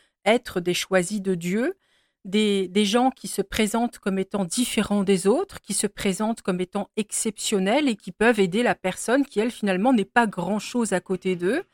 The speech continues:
parce qu'ils n'ont pas les capacités qu'ils vont posséder. Et c'est finalement, enfin, il faut vraiment le comprendre que c'est naturellement très compliqué pour les gens de voir ce comportement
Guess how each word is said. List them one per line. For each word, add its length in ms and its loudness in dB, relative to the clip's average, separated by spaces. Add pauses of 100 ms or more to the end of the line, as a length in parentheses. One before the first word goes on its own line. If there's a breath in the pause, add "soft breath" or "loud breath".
(440 loud breath)
parce 180 2
qu'ils 160 -2
n'ont 100 -2
pas 140 -2
les 100 -2
capacités 540 -4
qu'ils 160 -4
vont 160 2
posséder. 520 -2 (380)
Et 80 2
c'est 200 0
finalement, 520 0 (480)
enfin, 220 -2
il 80 -2
faut 140 -2
vraiment 340 2
le 60 -2
comprendre 720 0
que 100 0
c'est 160 -2
naturellement 680 0
très 220 0
compliqué 580 -4
pour 220 -8
les 100 -2
gens 220 -2
de 140 -2
voir 560 0 (320)
ce 180 0
comportement 680 0